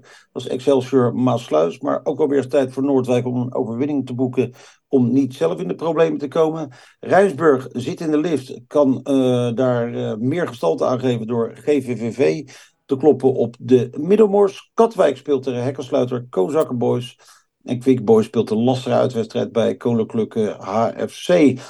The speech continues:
Ja, in de derde divisie hebben we twee vertegenwoordigers en die komen tegen elkaar uit. Op de Kooltuin F C Rijnvogels tegen V V S B. Een, eh, wedstrijd die twee keer eerder werd gespeeld. Eén keer voor de beker en uiteraard de thuiswedstrijd van V V S B. Twee leuke wedstrijden,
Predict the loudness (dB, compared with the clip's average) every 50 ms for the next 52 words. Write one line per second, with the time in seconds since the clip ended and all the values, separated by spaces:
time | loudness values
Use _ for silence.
0 | -20 -20 _ _ _ 2 2 2 2 2 0 0 2 4 4 2 2 0 -2 -4
1 | -2 -2 0 2 4 4 4 4 2 0 -2 -2 -2 -4 -4 -4 -4 -6 -2 -2
2 | 0 0 0 -2 0 0 0 0 2 0 0 -2 -4 -6 -4 -2 0 0 -2 -4
3 | -6 -10 -4 0 0 2 2 0 0 -2 -2 -2 -2 -4 -4 -2 -2 -2 -2 0
4 | -2 -2 -4 -4 -6 -12 -18 -14 -12 -10 -8 -8 -6 -2 -2 0 2 2 2 2
5 | 2 2 2 2 2 0 -4 -2 0 0 0 0 0 0 2 2 2 2 2 2
6 | 0 0 -2 -2 -6 -8 -6 -6 -6 -6 -6 -8 -8 -6 -2 0 0 0 0 -2
7 | -4 -4 -4 0 2 2 2 2 0 -8 _ -20 -20 _ _ _ _ _ -6 -4
8 | -2 0 0 0 0 0 0 -2 -2 -2 -2 -2 0 -2 -2 -6 -8 -4 -2 0
9 | 0 -2 -2 2 4 4 4 4 2 -2 -2 -2 0 0 0 0 0 -2 -4 -2
10 | -2 -2 0 -2 -4 -4 -4 -6 -4 -2 0 0 0 0 0 -2 -4 -4 -4 -4
11 | -4 -6 -6 -6 -6 -6 -8 -6 -4 -4 -4 -4 -6 -4 -2 0 2 2 2 0
12 | -2 -2 -2 -2 -2 -2 -4 -4 -4 -2 0 0 0 0 0 -2 -4 -2 -2 -2
13 | -2 -2 -2 -2 0 2 4 4 2 2 0 -2 -4 -4 -4 -2 0 0 2 2
14 | 0 -2 -6